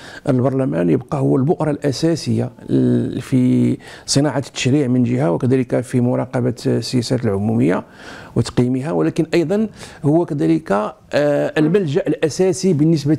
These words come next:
للمدافعات والمدافعين عن حقوق الإنسان من أجل الترافع ومن أجل كذلك إسماع صوتهم، لأنه بالنسبة للبرلمانات، آه، آه، في الدول، آه، الديمقراطية العريقة هو ال-، ال-، البؤرة الأساسية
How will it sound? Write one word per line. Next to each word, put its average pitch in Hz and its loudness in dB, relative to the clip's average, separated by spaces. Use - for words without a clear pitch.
للمدافعات 139 2
والمدافعين 135 2
عن 120 -8
حقوق 117 -14
الإنسان 160 0
من 143 6
أجل 160 2
الترافع 160 -2
ومن 147 -2
أجل 135 0
كذلك 143 0
إسماع 156 2
صوتهم، 147 0
لأنه 147 2
بالنسبة 135 0
للبرلمانات، 135 2
آه، 123 -2
آه، 127 0
في 120 0
الدول، 127 2
آه، 113 -2
الديمقراطية 131 0
العريقة 123 -2
هو 139 0
ال-، 139 -4
ال-، 127 2
البؤرة 127 2
الأساسية 143 0